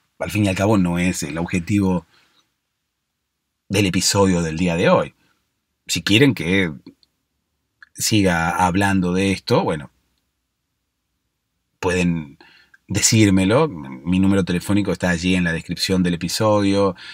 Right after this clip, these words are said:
Saben que pueden comentar en YouTube también, como para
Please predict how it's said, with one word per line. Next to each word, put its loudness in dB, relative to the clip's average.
Saben 0
que -6
pueden -2
comentar 0
en -4
YouTube -2
también, 0
como -10
para -14